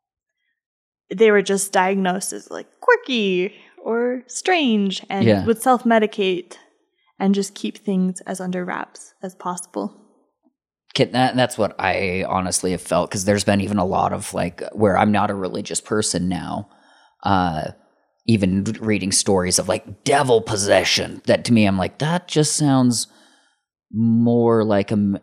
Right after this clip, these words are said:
Speaker 2: like, mental illness or
Speaker 1: Yeah.
Speaker 2: actual suffer, like, real, like, or a problem. Like, I don't think it was what it, what people thought it was.
Speaker 1: The philosopher Foucault has a really interesting book on this. Incredibly
Speaker 2: Re-
Speaker 1: dense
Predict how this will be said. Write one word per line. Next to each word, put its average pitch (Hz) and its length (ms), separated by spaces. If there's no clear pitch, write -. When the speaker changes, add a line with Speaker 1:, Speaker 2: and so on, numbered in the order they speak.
Speaker 2:
like, 104 260
mental 104 440
illness 92 600
or 110 220
Speaker 1:
Yeah. 277 160
Speaker 2:
actual 214 440
suffer, 87 560
like, 92 200
real, 107 500
like, 104 240
or 107 160
a - 40
problem. 92 800
Like, 101 160
I 110 100
don't 113 180
think 120 200
it 101 80
was 107 260
what 95 220
it, - 240
what 98 280
people 82 260
thought - 280
it - 160
was. - 360
Speaker 1:
The 247 160
philosopher 247 680
Foucault 202 480
has 190 180
a 180 60
really 180 240
interesting 185 500
book - 240
on 190 100
this. 196 200
Incredibly 220 420
Speaker 2:
Re- 214 60
Speaker 1:
dense 190 340